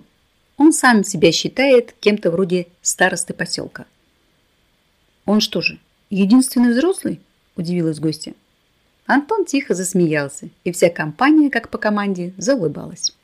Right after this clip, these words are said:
«Видишь ли, Девика», пояснил причину веселья Антон, «ангелам не нужны тела. Они спокойно могут обходиться без них. Но иногда любят ощутить себя людьми.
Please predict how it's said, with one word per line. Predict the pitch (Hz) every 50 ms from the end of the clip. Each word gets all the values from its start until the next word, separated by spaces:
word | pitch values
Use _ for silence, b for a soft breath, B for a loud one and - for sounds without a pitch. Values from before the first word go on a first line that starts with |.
| _ _ _ _ _ _ _ _ _ _ _ _ _ _ _
«Видишь | - 175 160 202 233 233 240 220 - -
ли, | 208
Девика», | 180 185 196 165 147 139 - - - - _ _ _ _ _ _ _ _ -
пояснил | 185 175 165 - 180 160
причину | 156 - 156 - - 180 160
веселья | 156 156 - - 160 147 170
Антон, | 156 156 156 - 151 175 170 - _ _ _ _ _ _ _ _ _ _ _ _
«ангелам | - 175 185 196 202 208 196 220 226 233 226
не | 233 233
нужны | 233 240 233 220 - 196 214
тела. | 220 - - 233 220 175 170 175 - _ _ _ _ _ _ _ _ _ _ _ _ _ _
Они | - 185 185 180
спокойно | - - - 202 - - - 311 320 240 190
могут | 190 214 202 190 - -
обходиться | - - - 165 170 226 220 - 208
без | 175 170 151 -
них. | 175 - 165 - _ _ _ _ _ _ _ _ _ _ _ _ _
Но | - 208 262 311
иногда | 359 381 349 349 349 359
любят | 381 320 285 269 254 254 254 240
ощутить | 208 - 214 196 - 277 277 -
себя | - 185 147 196 208
людьми. | 196 180 143 151 156 160 - - -